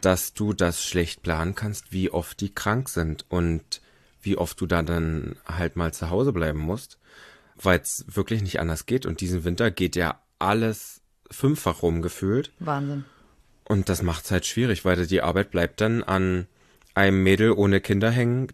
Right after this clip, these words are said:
Speaker 1: die sich auch in den Stall schleppt, wenn sie quasi gar nicht mehr laufen kann. Julia hat jetzt immer mal noch mitgeholfen.
Speaker 2: Mhm.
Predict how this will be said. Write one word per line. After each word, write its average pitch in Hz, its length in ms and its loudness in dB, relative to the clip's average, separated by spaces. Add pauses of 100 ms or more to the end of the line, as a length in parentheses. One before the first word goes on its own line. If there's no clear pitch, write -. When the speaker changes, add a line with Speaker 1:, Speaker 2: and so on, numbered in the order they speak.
Speaker 1:
die 107 100 0
sich 95 240 -4
auch - 400 0
in 98 180 0
den 95 100 0
Stall 92 260 0
schleppt, - 480 -2 (600)
wenn 101 220 4
sie 95 160 -2
quasi 92 460 -2
gar 85 180 0
nicht 101 140 -2
mehr 117 100 0
laufen 110 300 0
kann. 127 320 -6 (680)
Julia 113 320 4
hat 110 140 2
jetzt 107 160 2
immer 113 140 0
mal 110 140 2
noch 110 120 0
mitgeholfen. 117 600 0
Speaker 2:
Mhm. 196 320 2